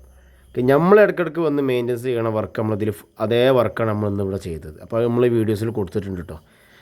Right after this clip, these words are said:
നിങ്ങൾ ഓരോ വർക്കും കണ്ടു നോക്കണ്ടേ. അതിസുന്ദരിയും സുന്ദരമായ ഞാൻ പറഞ്ഞില്ലേ, അടിപൊളി വീടാണ്. മാഷാ അല്ലാ, സെറ്റ് വീടാണ്.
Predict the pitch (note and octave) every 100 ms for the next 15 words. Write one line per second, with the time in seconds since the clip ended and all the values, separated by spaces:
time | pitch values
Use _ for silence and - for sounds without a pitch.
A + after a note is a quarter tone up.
0 | _ _ A2 A2+ A2+ A#2 B2 B2 G#2+ A2+
1 | G#2 G2 F#2+ F2 E2 D#2+ _ _ _ _
2 | _ _ _ _ _ _ - C#3 D3 C#3
3 | C#3 C#3+ D3 D3 B2 B2 C3 B2 A#2 A2+
4 | A2+ A2+ G#2+ F#2 F2 A2 G#2+ A#2 D#3 C3+
5 | A2 F#2 F2+ F2+ F#2+ - F#2+ D2+ D#2+ _
6 | _ _ _ _ _ - - C3+ - -
7 | D3 G2 E2